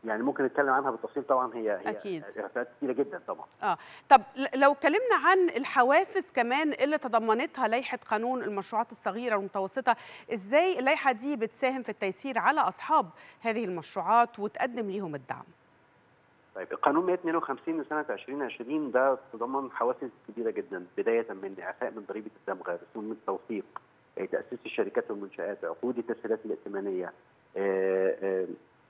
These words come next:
Speaker 1: والح-، والإعفاءات دي استدامت لمدة خمس سنين من تاريخ القيد في السجل التجاري. طيب،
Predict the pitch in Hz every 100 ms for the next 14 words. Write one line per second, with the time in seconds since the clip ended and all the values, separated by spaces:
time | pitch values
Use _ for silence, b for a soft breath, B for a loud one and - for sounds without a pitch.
0 | 113 107 104 - - 107 107 104 - 104
1 | 127 - 135 - 107 - 110 120 123 113
2 | 117 123 - 117 113 - 104 110 90 _
3 | _ _ _ - 98 104 107 123 107 -
4 | 127 - - 107 110 110 95 92 - -
5 | - 95